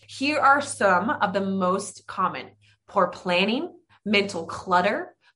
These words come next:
poor execution, inconsistency, and excuses. You guys, this is tough love, Jenny.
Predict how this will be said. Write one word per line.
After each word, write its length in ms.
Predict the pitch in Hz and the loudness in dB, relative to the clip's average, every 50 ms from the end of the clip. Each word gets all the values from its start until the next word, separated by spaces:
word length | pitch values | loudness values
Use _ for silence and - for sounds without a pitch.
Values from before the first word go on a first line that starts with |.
| _ | _
poor 220 | - - 226 214 196 | -4 0 2 2 4
execution, 1160 | - 180 - - - - 190 190 - - - - 220 220 226 - 285 285 294 311 330 320 - - - _ - - | 2 0 -4 -6 -10 -12 -14 -14 -16 -18 -12 -8 -6 -6 -6 -6 -6 -6 -6 -8 -10 -12 -16 -20 -20 _ 0 2
inconsistency, 1400 | 262 294 339 370 403 403 403 - 339 302 285 - 285 277 262 - 262 220 202 190 - 190 180 180 175 180 190 190 - - - - | 2 4 4 4 4 4 2 2 0 0 0 0 -2 -4 -2 -2 -2 -2 -2 -2 -2 -2 -2 -2 -4 -6 -6 -8 -10 -16 -6 -2
and 160 | 190 208 202 | 0 2 2
excuses. 760 | 185 185 - - - 190 175 175 175 - 139 135 - - - | 0 -2 -4 -10 -4 -2 -2 -2 -2 -4 -8 -8 -8 -10 -8
You 120 | 196 196 | -8 -2
guys, 340 | 185 196 175 180 220 254 254 220 | 2 2 4 4 2 0 -2 0
this 200 | 208 240 254 247 | 2 2 2 2
is 260 | 349 320 302 277 - - | 2 -4 -6 -6 -8 -10
tough 340 | - - 233 - - - 202 | -2 2 2 2 2 0 0
love, 300 | - 254 180 208 226 220 | 4 4 6 4 4 2
Jenny. 420 | 208 175 170 180 214 262 381 - | -2 -2 -2 -2 -4 -6 -8 -10